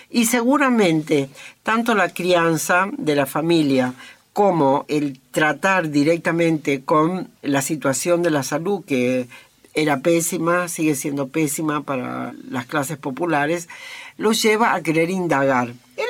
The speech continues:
no, no pensaba enrolarse en ninguna revolución cuando hace su recorrido por América Latina, pero lo va a llevar a enfrentarse, digamos, con el cuerpo, rostro, ver los rostros de los marginados, de los excluidos,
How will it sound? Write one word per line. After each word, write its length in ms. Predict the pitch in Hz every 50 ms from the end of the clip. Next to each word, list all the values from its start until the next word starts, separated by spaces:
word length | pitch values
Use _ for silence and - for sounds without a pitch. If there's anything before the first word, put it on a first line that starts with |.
| 480 415
no, 80 | 196
no 160 | 165 151 143
pensaba 580 | 139 156 147 131 - 247 240 185 151 139 131 139
enrolarse 580 | 135 131 127 135 135 139 151 160 156 - - 151
en 80 | 143
ninguna 340 | 139 139 139 151 151 156 151
revolución 640 | 139 139 135 135 139 135 127 127 - 151 135 135 135
cuando 360 | - 135 139 147 139 143 143
hace 260 | 151 143 - - 170
su 180 | 147 - 165 151
recorrido 640 | 139 143 139 131 147 135 127 156 165 165 160 147 131
por 120 | 151 143
América 420 | 143 143 143 143 139 143 135 143
Latina, 480 | 135 147 143 139 147 147 139 135 139 135 - - - - - - - - - _ _
pero 160 | 190 190 180
lo 140 | 180 185 196
va 100 | 214 247
a 40 | 254
llevar 280 | 294 269 226 220 226
a 40 | 233
enfrentarse, 920 | 233 220 208 175 160 147 156 151 180 175 180 175 - - 240 226 220 156 135 - _ _ _ -
digamos, 500 | - 156 156 160 156 190 160 165 170 - - _
con 200 | - 165 151 151
el 160 | 143 135 123
cuerpo, 800 | - - 240 240 226 196 160 135 - - 156 139 139 139 143 143 - -
rostro, 720 | 139 139 165 220 233 226 180 - - - - 151 151 151 160
ver 260 | 160 170 214 233 233
los 220 | 226 196 151 135
rostros 560 | - 226 214 180 170 - - 156 165 156 147 143 - - - - - - _
de 120 | - 160 165
los 140 | 170 165 151
marginados, 720 | 151 147 131 - - 151 156 160 165 165 156 156 147 143
de 80 | 151 160
los 200 | 160 156 151 143
excluidos, 640 | 139 - - 160 165 175 175 165 147 147 151 156